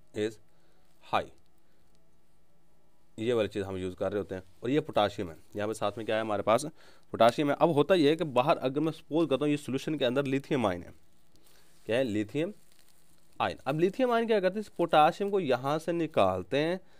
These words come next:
निकालने के बाद खुद इसकी जगह पे चले जाते हैं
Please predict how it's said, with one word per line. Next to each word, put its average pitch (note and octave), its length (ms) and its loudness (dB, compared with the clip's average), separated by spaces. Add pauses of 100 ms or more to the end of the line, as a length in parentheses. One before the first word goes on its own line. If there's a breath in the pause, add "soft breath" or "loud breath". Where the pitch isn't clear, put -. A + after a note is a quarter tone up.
(240 soft breath)
निकालने C3 500 2
के D#3+ 80 -10
बाद E3+ 140 0 (120)
खुद F3 200 -6 (100)
इसकी D3 480 -4
जगह A#2+ 320 4
पे B2 160 0
चले A2 340 2
जाते G2+ 380 0
हैं G2+ 240 -6